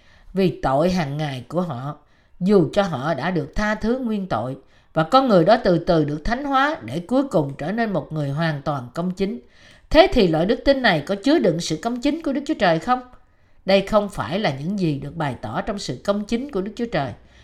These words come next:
Có vài điều bày tỏ sự công chính của Đức Chúa Trời nói về việc trọn lành. Phúc âm của nước và Thánh Linh nói về phúc âm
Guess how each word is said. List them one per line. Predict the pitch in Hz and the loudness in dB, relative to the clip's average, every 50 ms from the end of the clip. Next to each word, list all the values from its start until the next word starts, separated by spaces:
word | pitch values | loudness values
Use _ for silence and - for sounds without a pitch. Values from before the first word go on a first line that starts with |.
| - - - - | -20 -20 -14 0
Có | - - 330 | 2 2 4
vài | 262 233 196 185 175 | 6 6 4 4 4
điều | 175 180 175 170 | 4 4 2 2
bày | 170 165 160 143 | 2 0 0 -2
tỏ | 139 - 131 160 | -2 -4 -2 -2
sự | 214 - - 196 | -2 -4 -6 -6
công | 196 240 247 247 | -6 -6 -6 -4
chính | 240 277 277 294 | -2 -4 -4 -2
của | - 285 | -4 -4
Đức | 240 277 277 - | -4 -4 -4 -6
Chúa | 277 277 - | -8 -2 2
Trời | 202 170 156 139 120 117 - | 2 2 2 2 -2 -6 -6
nói | 156 170 190 240 285 | -4 -2 0 0 0
về | 226 190 160 139 | 0 0 0 -2
việc | 123 143 135 131 131 - | -2 -4 -8 -8 -8 -8
trọn | - 131 131 156 165 | -8 -8 -6 -6 -6
lành. | 165 147 127 107 - - _ _ _ _ - - - - | -6 -6 -6 -8 -12 -18 _ _ _ _ -20 -20 -20 -4
Phúc | - 247 262 254 | 0 0 0 2
âm | - 226 226 214 | 0 0 -2 -2
của | 180 151 151 | -2 -2 -2
nước | 170 185 208 233 294 320 - | 0 4 4 6 4 4 2
và | - 123 | -2 -6
Thánh | - 143 151 190 208 | -6 -6 -6 -2 0
Linh | 214 208 202 196 190 190 185 | 0 0 0 -2 -6 -4 -2
nói | 196 214 247 262 | 0 0 0 0
về | 202 175 135 123 | 0 -2 -4 -4
phúc | 131 - 185 185 | -6 -8 -8 -6
âm | - 190 185 180 | -6 -6 -6 -6